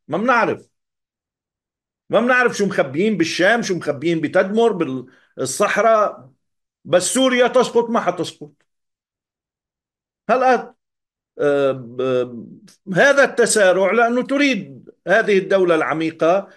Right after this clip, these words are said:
آه، بالفترة اللي فيها بين رئيس رايح ورئيس جاي، اتفقت مع الرئيسين أن ترمي بكل ثقلها، حيث تربح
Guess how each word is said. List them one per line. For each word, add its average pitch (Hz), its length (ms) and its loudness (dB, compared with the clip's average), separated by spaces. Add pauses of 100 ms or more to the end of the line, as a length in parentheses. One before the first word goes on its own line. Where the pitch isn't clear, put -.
(260)
آه، - 180 -12
بالفترة 226 600 0
اللي 165 220 0
فيها 175 380 2
بين 196 280 0
رئيس 185 480 -2
رايح 175 360 0
ورئيس 160 440 -2
جاي، 196 540 0 (240)
اتفقت 196 420 2
مع 240 180 2
الرئيسين 220 720 0 (440)
أن 233 220 2
ترمي 262 360 4
بكل 233 360 0
ثقلها، 147 680 0 (260)
حيث 247 320 2
تربح 254 800 0